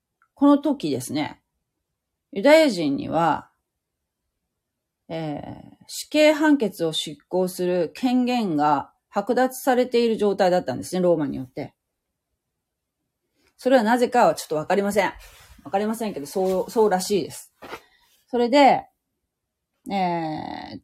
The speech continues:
自分たちの手で殺すことができないので、イエス様をね。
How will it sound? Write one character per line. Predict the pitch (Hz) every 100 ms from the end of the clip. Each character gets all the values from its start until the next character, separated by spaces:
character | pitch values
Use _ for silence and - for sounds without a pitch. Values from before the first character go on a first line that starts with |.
| -
自 | 226
分 | 294 302
た | 226 190
ち | 160 156
の | 151
手 | - 156
で | 180 170 - _ - _ _ _ _ _
殺 | - 208 214
す | -
こ | 214
と | 156
が |
で | 143
き | 143 175
な | 151
い |
の | 127
で、 | 123 147 - _ _ _ _ _ -
イ |
エ | 147
ス | -
様 | 131 -
を | 156
ね。 | 240 285